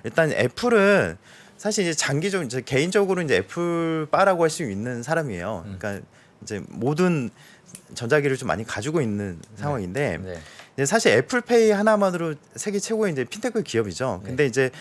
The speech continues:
Speaker 1: 러시아에서 애플페이를 중단하자마자 에이티엔교로 러시아인들이 달려갔잖아요.
Speaker 2: 네,
Speaker 1: 그만큼
Speaker 2: 네.
Speaker 1: 파급력이 있는 거고요.
Speaker 2: 음.
Speaker 1: 이제 기기 자체로만 보면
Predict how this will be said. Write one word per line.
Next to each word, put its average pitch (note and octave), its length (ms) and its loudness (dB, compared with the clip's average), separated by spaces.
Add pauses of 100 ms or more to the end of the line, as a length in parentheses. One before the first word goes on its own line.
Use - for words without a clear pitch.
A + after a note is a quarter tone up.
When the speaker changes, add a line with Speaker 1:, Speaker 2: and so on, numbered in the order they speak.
(320)
Speaker 1:
러시아에서 G3 580 6
애플페이를 G3 520 4
중단하자마자 D#3 720 0
에이티엔교로 C3+ 580 -2
러시아인들이 G#2 640 -4
달려갔잖아요. F#2 600 -8
Speaker 2:
네, G#2+ 100 -2
Speaker 1:
그만큼 B2+ 320 -2
Speaker 2:
네. A#2 40 -10
Speaker 1:
파급력이 F#3 460 -4
있는 F2 220 -10
거고요. A#2+ 420 -8
Speaker 2:
음. D#2 120 -14 (320)
Speaker 1:
이제 B2 100 -2
기기 D3+ 300 -4
자체로만 F#3 500 0
보면 D3 380 -2